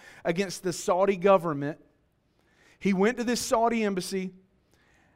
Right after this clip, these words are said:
and for a month, there's been a lot of speculation that he was chopped up into little bits and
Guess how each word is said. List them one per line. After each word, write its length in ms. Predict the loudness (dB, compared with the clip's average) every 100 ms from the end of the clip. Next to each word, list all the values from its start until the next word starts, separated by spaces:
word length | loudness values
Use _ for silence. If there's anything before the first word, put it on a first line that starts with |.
| _
and 180 | 0 2
for 120 | 2
a 40 | 4
month, 640 | 6 6 6 2 -4 -6
there's 300 | 0 2 2
been 140 | 0
a 60 | 2
lot 180 | 2 2
of 40 |
speculation 640 | 0 -4 0 2 0 -2 -8
that 100 | -6
he 140 | -6
was 200 | -6 -8
chopped 400 | -2 0 0 2
up 220 | 2 2
into 160 | 0 -2
little 260 | 0 0 0
bits 500 | 2 0 0 -6 -8
and 240 | -8